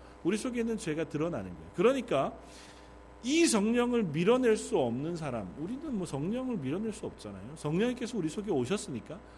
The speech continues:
그 다음 반응은 당연히 죄악으로 인하여 애통하고 회개하는 것으로 나갈 수밖에 없습니다.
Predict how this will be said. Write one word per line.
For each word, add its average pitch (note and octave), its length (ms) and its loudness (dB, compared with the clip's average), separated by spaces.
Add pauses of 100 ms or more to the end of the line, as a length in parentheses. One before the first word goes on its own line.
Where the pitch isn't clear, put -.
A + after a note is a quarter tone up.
(240)
그 A3 100 4
다음 G#3 320 4
반응은 F3+ 520 2 (440)
당연히 G#3 540 4 (420)
죄악으로 F3 560 0
인하여 D3+ 420 0 (120)
애통하고 G3+ 1160 -6 (440)
회개하는 F3+ 680 -6
것으로 D3+ 300 -8
나갈 G2+ 300 -8
수밖에 D3 440 -12
없습니다. - 340 -16